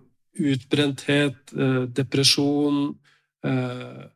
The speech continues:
ulike former for slitasje, og hva som tapper folk for krefter. Eh, og det kan også være viktig å dvele ved det, men, men jeg har veldig sans for den positive orienteringen, da,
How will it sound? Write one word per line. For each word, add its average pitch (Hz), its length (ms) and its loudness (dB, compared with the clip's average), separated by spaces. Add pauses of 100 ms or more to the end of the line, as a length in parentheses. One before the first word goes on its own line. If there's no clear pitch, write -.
(600)
ulike 143 440 0
former 135 280 2
for 143 140 0
slitasje, 139 760 0
og 180 80 2
hva 139 100 2
som 151 160 0
tapper - 480 -4
folk 131 260 -2
for 151 120 -2
krefter. 156 420 0 (960)
Eh, 147 220 2
og 147 140 -6
det 180 200 4
kan 175 140 2
også 156 240 2
være 180 160 2
viktig 147 220 -2
å 139 40 -6
dvele 135 300 2
ved 143 120 2
det, 180 180 2
men, 175 240 2 (200)
men 160 200 0
jeg 160 80 -2
har 160 120 -2
veldig 151 220 -2
sans 127 460 -2
for 156 180 -4
den 139 420 -4 (480)
positive 151 560 0
orienteringen, 156 840 0
da, 151 120 -2